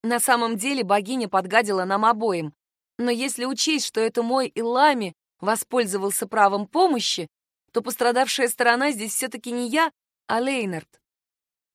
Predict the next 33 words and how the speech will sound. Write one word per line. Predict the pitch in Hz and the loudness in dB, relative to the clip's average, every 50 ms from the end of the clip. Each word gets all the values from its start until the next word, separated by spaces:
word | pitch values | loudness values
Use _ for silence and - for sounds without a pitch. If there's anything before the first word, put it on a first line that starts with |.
| _ _ _ _ _ | _ _ _ _ _
Мало | - 247 269 339 359 311 | 2 4 4 6 4 4
того, | 220 247 233 226 233 240 | 2 2 2 4 2 0
что | - - - 240 | 0 -2 -2 -2
его | 240 220 247 240 | -2 0 -2 -2
выдернули | 220 285 311 233 247 247 208 208 202 202 202 | 0 -2 -2 0 -2 -2 -2 -2 -4 -4 -4
черт | - - 247 226 208 | -2 -2 -4 -4 -2
знает | 202 233 226 220 226 202 233 | -2 -2 0 0 0 0 0
откуда, | 233 - - - 302 311 240 214 175 - - _ _ _ | -2 -2 -2 -4 -4 -2 0 -2 -4 -4 -10 _ _ _
чтобы | - - - 240 233 233 | -10 -8 -2 -2 -2 2
помочь | - 240 247 247 254 247 - - | 4 4 4 6 4 0 -2 -2
какой-то | - 226 220 254 254 220 233 | -2 -2 -2 -2 -4 -4 -4
девице | 214 202 247 247 254 240 - - 208 | -6 -4 -4 -2 -4 -4 -4 -6 -2
закончить | 196 226 226 - - 240 214 208 - - - | -2 -2 -2 0 0 -2 -2 -2 -6 -8 -8
ритуал, | 214 202 - 262 254 226 196 170 160 156 - _ _ _ _ _ _ _ _ _ _ _ _ _ | -10 -6 -4 0 2 2 2 2 0 -2 -10 _ _ _ _ _ _ _ _ _ _ _ _ _
так | 226 202 - | -6 -4 -2
еще | 240 240 - - 262 254 | -2 -2 0 0 2 2
и | 240 240 | 0 0
после | - 226 233 233 - - 220 226 | 2 2 2 2 2 -2 -2 -2
его | 226 220 233 226 | 2 4 4 4
отказа | 226 226 _ - 254 247 233 208 220 | 4 2 _ 2 2 2 2 2 -2
взять | 190 190 208 220 233 226 - | -4 0 0 0 0 0 -2
меня | 220 214 220 214 208 | -4 -2 -2 -2 0
по | 220 220 | 0 -2
всем | 202 - - 226 220 190 | -2 0 -2 -4 -4 0
правилам | 220 226 220 214 208 202 208 214 233 | 0 2 2 2 2 -2 -2 2 4
рабства, | 254 294 330 - - - 190 180 160 - _ _ _ _ _ _ _ | 4 4 4 2 -2 -6 -6 -6 -8 -8 _ _ _ _ _ _ _
а | 220 233 233 | 6 6 6
отдав | 208 196 233 233 233 208 | 4 4 4 4 4 2
долг | 190 190 240 233 233 196 202 | 4 4 4 4 4 0 -4
жизни | 180 208 247 247 214 220 214 | -2 -2 -2 -2 -2 -2 0
на | 214 214 214 | 2 2 2
откуп | 220 220 - - 190 180 | 2 0 -2 -6 -10 -10
судьбе, | - - 208 190 196 220 339 370 | -8 -8 -8 -6 0 2 2 2